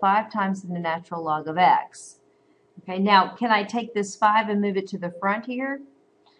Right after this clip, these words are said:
Now I hope you're thinking, "No, you can't do it," and you're absolutely right, because it has to stay right in here. We can't take out a constant multiplier to the front if it's part of the angle, so to speak, or the argument.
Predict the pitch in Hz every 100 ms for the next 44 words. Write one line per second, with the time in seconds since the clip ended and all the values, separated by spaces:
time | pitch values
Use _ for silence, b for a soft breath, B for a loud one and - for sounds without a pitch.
0 | b - 208 214 226 254 247 247 240 226
1 | 202 202 202 196 175 175 214 202 185 165
2 | 165 175 180 180 185 170 147 160 180 190
3 | 175 - 175 160 - - - 220 220 202
4 | - 196 180 170 180 180 165 175 202 160
5 | 156 160 - 208 - - 214 196 208 220
6 | 190 - _ b b b - 165 - 220
7 | 220 214 - 175 170 190 190 180 160 156
8 | 160 151 - 233 240 180 156 185 180 151
9 | - - 185 170 156 156 165 165 156 135
10 | 139 b b - 165 151 - 151 160 151
11 | 143 - 156 151 139 117 - -